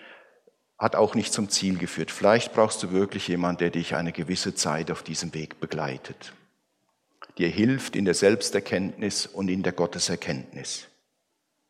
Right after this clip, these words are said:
Was mir hier entgegenkommt, ist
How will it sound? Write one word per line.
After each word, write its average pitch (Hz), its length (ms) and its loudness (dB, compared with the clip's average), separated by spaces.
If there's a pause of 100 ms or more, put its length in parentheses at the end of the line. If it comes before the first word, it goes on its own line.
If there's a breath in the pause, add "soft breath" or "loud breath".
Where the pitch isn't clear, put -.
(2000 soft breath)
Was - 200 2
mir 143 160 10
hier 139 300 8
entgegenkommt, 143 800 6
ist - 380 2